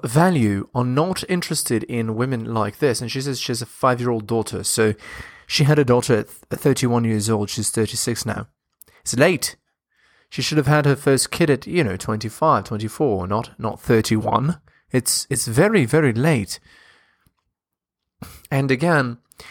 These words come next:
it looks like this girl is unable to control her impulses because, uh, she's very overweight. So if a girl is very overweight like that, uh, very likely she's also not loyal,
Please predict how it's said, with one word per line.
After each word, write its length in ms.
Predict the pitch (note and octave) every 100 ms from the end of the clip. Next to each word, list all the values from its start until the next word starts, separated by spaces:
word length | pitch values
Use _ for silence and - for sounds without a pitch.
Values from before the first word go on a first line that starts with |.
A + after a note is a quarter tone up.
| - - - - _ _ -
it 120 | D3+
looks 360 | F3+ G3+ -
like 420 | F3 E3 D3+ C#3+ D3+
this 280 | C#3 C#3+
girl 240 | B2+ C3+ C3
is 140 | A#2+
unable 340 | - C#3 B2+ B2+
to 80 |
control 380 | - A#2+ - A#2+
her 100 | G#2+
impulses 600 | B2 C3 A#2+ A2 - G#2
because, 560 | - A2+ A#2+ G#2+ A2 - - - _ _ -
uh, 180 | C3 A#2
she's 320 | - A2+ G#2+
very 560 | A2 B2 B2 A2+ G2+
overweight. 600 | A2 G#2+ A2 A2 F#2+ - -
So 420 | - - B2 A2+ G#2+ _ _ -
if 120 | -
a 60 | C#3
girl 200 | D#3 G3+
is 160 | C#3
very 260 | B2 C#3+ C#3
overweight 360 | A#2+ A2+ B2 C3
like 160 | A#2
that, 300 | A2+ G#2 G#2 - _ - - - _ -
uh, 320 | A#2+ A2+ A2+
very 240 | A#2+ E3
likely 400 | D3 D#3+ D#3 C3
she's 180 | A#2+ A#2+
also 220 | B2 A#2
not 200 | A#2 A2
loyal, 440 | A#2+ C3+ A#2 G2